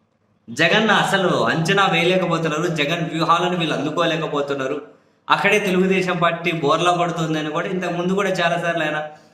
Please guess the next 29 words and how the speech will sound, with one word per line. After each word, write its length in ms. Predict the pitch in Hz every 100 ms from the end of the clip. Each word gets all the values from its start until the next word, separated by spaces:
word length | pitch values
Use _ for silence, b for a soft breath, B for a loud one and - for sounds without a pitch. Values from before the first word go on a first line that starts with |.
| B 151
ఆ, 100 | 139
ఏమంటారు 760 | 143 147 156 208 180 120 - - -
కాసింత 260 | 165 165 170
ఓపెన్గానే 600 | 156 175 190 190 190 180
రాసుకుంటూ 420 | 175 175 202 180
వచ్చారులే. 680 | 156 156 139 117 104 - - _ _ _ _ _ 202
ఈసారి 340 | 220 240 226
కూడా 220 | 214 202
అంతే, 440 | 151 113 107 98 - - _ _ _ -
మనం 220 | 151 160
అంత 200 | 165 185
బలాన్ని 480 | - 175 185 190 175
అంచనా 340 | 165 185 190
వేయాలి 360 | 180 175 170 160
కదా 180 | 160 151
అని 140 | 147
అంటే, 560 | 143 139 175 175 - - _ -
ఎవరు 320 | 117 143 196
ఊహించరు 380 | 240 226 214 202
ఇలాంటి 280 | 180 165 160
వాడు 140 | 165
పుడతాడని, 500 | 170 170 170 175 156
భారతదేశ 580 | 151 139 143 156 160 160
చరిత్రలో 500 | 160 156 147 151 143
ఏ 240 | 135 123 165
రాజకీయ 400 | 185 185 180 170
నాయకుడు 340 | 156 151 151
ఊహించి 340 | 147 147 147
ఉన్నాడు. 540 | 139 127 127 131 -